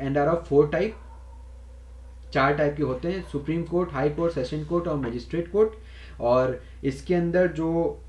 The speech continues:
होता है, जो सबसे बड़ा होता है, वो होता है Supreme कोर्ट, उससे नीचे होता है हाई कोर्ट, उससे नीचे होता है Session Court और उससे नीचे होता है, अ, Magistrate Court। तो अगर मैं ये, जैसे मैंने आपको बताया, सबसे top पे तो जो होता है Supreme Court, उसके नीचे होता है हाई कोर्ट, उसके नीचे होता है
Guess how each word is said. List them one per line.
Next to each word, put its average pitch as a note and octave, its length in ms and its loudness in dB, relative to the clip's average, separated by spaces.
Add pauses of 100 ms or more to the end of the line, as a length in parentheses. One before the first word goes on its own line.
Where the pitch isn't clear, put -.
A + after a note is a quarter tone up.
होता C3+ 240 0
है, F3+ 220 0 (880)
जो C3+ 100 -2
सबसे D3 320 0
बड़ा D3+ 200 4
होता D#3 180 2
है, E3 60 4
वो D3+ 60 6
होता D3+ 140 2
है D3 80 0
Supreme D3 300 0
कोर्ट, G3 220 -2 (400)
उससे C3 200 0
नीचे D3 200 4
होता C#3+ 160 0
है C3 60 -4
हाई C#3 140 0
कोर्ट, F3+ 260 -2
उससे C#3 220 -6
नीचे C3+ 200 0
होता B2 120 -2
है - 60 -6
Session C3 260 -4
Court F#3 300 -6
और B2+ 60 -8
उससे B2+ 380 -10
नीचे A#2+ 220 -6
होता C#3 140 -4
है, D3+ 60 -8
अ, A2 960 -6
Magistrate A#2+ 540 -4
Court। A2 200 4 (340)
तो C#3 80 4
अगर C#3 280 2
मैं E3+ 260 -2 (420)
ये, C3 200 2
जैसे C#3+ 220 2
मैंने C3 140 -2
आपको B2 160 -2
बताया, F3 160 2
सबसे D3+ 260 -2
top D3 440 2
पे E3+ 120 4
तो E3 340 -2
जो C#3 180 2
होता C3 280 -4
है E3 80 -2
Supreme D3 360 -2
Court, F3+ 380 -2
उसके C3 180 -4
नीचे C3 200 -2
होता A#2+ 120 -8
है A2+ 60 -8
हाई C3+ 120 -2
कोर्ट, E3 240 -4
उसके - 180 -8
नीचे A2+ 200 -6
होता G#2+ 120 -4
है G2+ 100 -8